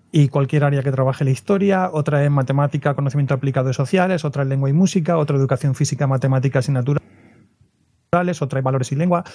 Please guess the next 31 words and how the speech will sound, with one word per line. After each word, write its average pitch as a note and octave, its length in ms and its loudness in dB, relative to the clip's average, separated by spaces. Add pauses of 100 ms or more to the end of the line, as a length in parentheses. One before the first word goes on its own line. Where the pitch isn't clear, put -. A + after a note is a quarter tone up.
(240)
otra C#3+ 240 0
es C3 60 0
lengua C#3 180 2
sociales C3 300 -2
naturales B2+ 360 0
e C3 60 0
inglés, F3+ 340 2
etcétera, C3 360 -4
etcétera, C3 300 -2
etcétera. C3 380 -4
Hay C3+ 80 2
otra C#3 200 0
por B2+ 120 -2
aquí B2+ 220 0
que C#3 80 0
es B2 60 -2
de C3 60 0
artística. F#3 600 0 (500)
Entonces, G3+ 480 0
es F#3+ 160 -2
una, F3+ 520 0
es E3+ 100 0
decir, D#3 340 0
la D3+ 160 2
propuesta F#3 540 -2
es B3 240 -4 (400)
que D#3 80 2
los D3+ 120 4
maestros D#3+ 400 0
no E3+ 140 0
tengamos D3+ 360 0